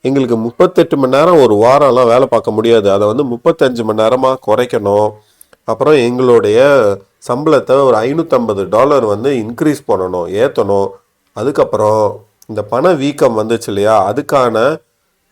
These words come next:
நஷ்ட ஈடா ஒரு மூவாயிரம் டாலர் வந்து எங்களுக்கு கொடுக்கணும், ஆயிரம் வந்து கொடுக்கணும்" அப்படின்னு சொல்லியிருக்காங்க. "அதெல்லாம் ஏத்துக்க முடியாதுப்பா, நான் வேணா,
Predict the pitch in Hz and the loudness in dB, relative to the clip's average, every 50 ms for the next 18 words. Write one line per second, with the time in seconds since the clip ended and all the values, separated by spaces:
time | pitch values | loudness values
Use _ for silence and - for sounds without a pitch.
0 | _ - 120 120 - - - 185 156 127 113 113 107 131 151 156 143 127 113 104 | _ -10 -10 -10 -8 -4 -2 -2 -2 -2 -4 -2 0 0 2 2 2 2 2 2
1 | 101 101 98 98 98 110 131 139 143 135 120 107 95 95 95 95 92 90 90 87 | 0 0 -2 -2 -4 -2 0 2 2 2 2 2 0 -2 -2 -4 -6 -8 -8 -6
2 | 90 104 120 143 139 120 104 104 117 143 139 113 104 98 92 90 95 - - 156 | -2 -2 0 2 0 0 0 -2 -2 -4 -4 -4 -4 -6 -6 -6 -8 -4 -2 0
3 | 165 185 156 127 113 110 101 92 - 113 120 131 135 123 110 101 107 147 - - | 0 0 0 0 0 0 0 0 0 0 0 2 2 2 0 0 -2 -4 -6 -4
4 | 131 139 151 - 127 113 113 107 95 95 95 98 101 123 147 135 110 - 104 104 | -4 -4 -4 -2 -2 -2 0 0 -2 -2 -4 -6 -2 -2 -2 -2 -2 -2 -4 -4
5 | 107 104 - - 95 90 90 98 117 127 _ _ _ _ - _ - 120 110 117 | -4 -4 -2 -4 -4 -4 -4 -6 -6 -6 _ _ _ _ -20 _ -8 -4 -2 0
6 | 131 156 175 170 156 156 156 160 156 135 131 127 123 113 107 104 - 120 123 120 | 2 2 2 4 4 2 2 0 -2 -2 0 0 0 0 0 0 0 2 2 2
7 | 110 - _ _ _ _ _ _ _ _ _ _ _ _ _ _ _ - 110 113 | 2 -2 _ _ _ _ _ _ _ _ _ _ _ _ _ _ _ -10 -6 -4
8 | 117 117 117 120 123 139 | -2 -2 -2 -2 -2 0